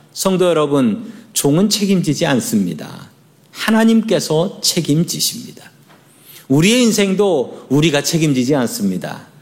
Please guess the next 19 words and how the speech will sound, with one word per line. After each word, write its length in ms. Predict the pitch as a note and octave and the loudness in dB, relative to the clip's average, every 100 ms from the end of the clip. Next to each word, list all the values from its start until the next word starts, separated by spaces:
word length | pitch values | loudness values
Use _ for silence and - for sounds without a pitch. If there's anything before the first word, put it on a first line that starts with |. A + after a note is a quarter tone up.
| - - | -20 -2
우리의 340 | A2+ C3+ D3+ | 0 2 4
인생도 840 | D#3 D#3+ F3 E3 F#3+ D#3+ A2+ - - - - | 2 2 2 2 2 0 -4 -12 -20 -8 0
우리 200 | B2 A#2+ | 2 0
하나님께서 1120 | - - G3+ G3 F#3 F3+ D3+ - C#3 D3+ - - | -2 -2 2 4 2 2 -2 0 -2 -2 -6 -10
책임져 840 | - - D#3+ C#3 A#2 A2+ A2 C#3+ - | -6 -2 2 2 2 2 0 -2 -4
주십니다. 680 | - B2 G#2+ F2+ - - - - _ _ - - - - - - | 0 2 2 0 -4 -12 -18 -20 _ _ -20 -20 -20 -20 -20 -2
주인의 340 | - F#3+ B3 | 2 4 4
마음으로 520 | A#3+ A3 G#3 G3 G3 F#3 | 2 2 2 2 2 0
일하는 560 | C#3+ D3 C#3 C3 B2+ | 2 2 2 2 2
하나님의 540 | G2+ D#3+ D#3 C#3+ C3+ B2 | 0 0 2 2 2 2
종들이 480 | D#3+ F#3 G#3 A3+ G#3+ | 2 2 2 2 2
될 160 | B2 | 0
수 140 | A2 G2+ | -2 -6
있기를 640 | - F#2 A2+ D#3 D#3 - - _ | -6 -2 0 0 -4 -16 -20 _
주의 280 | - A#2+ A2+ | 0 0 2
이름으로 440 | G2 F2+ F2+ F2 | 0 -2 -2 -4
간절히 960 | E2+ A2+ C#3+ E3+ D#3+ C#3+ D3 E3 - - | -4 0 2 2 2 0 2 0 -4 -10
축원합니다. 920 | - - B2 A2+ G#2+ G#2 B2 D3+ D#3+ - - _ - | -8 -2 0 0 0 0 0 0 -4 -14 -20 _ -8
아멘. 800 | G2 G2 F#2 F2 E2+ D#2+ D#2 | 0 2 2 0 0 -2 -6